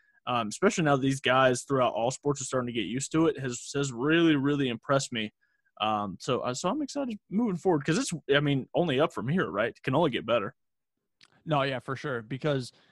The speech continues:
Speaker 2: Like, when you, th-, th-, I was kinda worried about that, honestly, with, like, the level of competition.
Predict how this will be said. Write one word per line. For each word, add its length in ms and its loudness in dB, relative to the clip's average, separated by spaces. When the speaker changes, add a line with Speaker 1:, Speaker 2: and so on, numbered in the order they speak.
Speaker 2:
Like, 180 -4
when 160 -2
you, 460 0
th-, 140 -14
th-, 300 -18
I 80 -4
was 120 -4
kinda 240 -2
worried 240 -4
about 220 -4
that, 280 -4
honestly, 560 -6
with, 220 -10
like, 180 -10
the 80 -12
level 300 -8
of 100 -10
competition. 640 -6